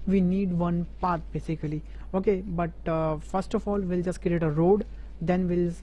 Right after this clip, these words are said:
uh, run this car into a road. So let's create the road first. So I'm just gonna exit my pose mode, and, uh, for a while I'm just gonna hide this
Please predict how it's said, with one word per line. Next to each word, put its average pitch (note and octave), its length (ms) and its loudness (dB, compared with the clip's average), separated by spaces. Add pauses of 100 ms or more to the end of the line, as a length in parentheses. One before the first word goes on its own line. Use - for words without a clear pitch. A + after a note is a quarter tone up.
(160)
uh, D3 320 0
run F3+ 220 2
this F3+ 180 0
car E3 240 -2
into D#3 280 -2
a D3+ 120 -4 (380)
road. F3 280 4 (320)
So F3+ 140 -6
let's E3 400 0
create F3 300 -2
the E3+ 100 2
road E3+ 240 0
first. - 420 -10
So F3 60 -8
I'm E3+ 120 -4
just E3+ 160 -6
gonna E3+ 380 -2 (480)
exit F#3+ 340 2
my F#3+ 340 -2 (180)
pose F3+ 240 2
mode, G#3 280 -2 (100)
and, D#3+ 500 -2
uh, D3+ 280 -6 (960)
for F3+ 220 2
a F#3 60 4
while F3+ 240 4
I'm F3+ 140 2
just E3+ 140 -2
gonna F3 180 0
hide D#3+ 320 0
this E3 220 0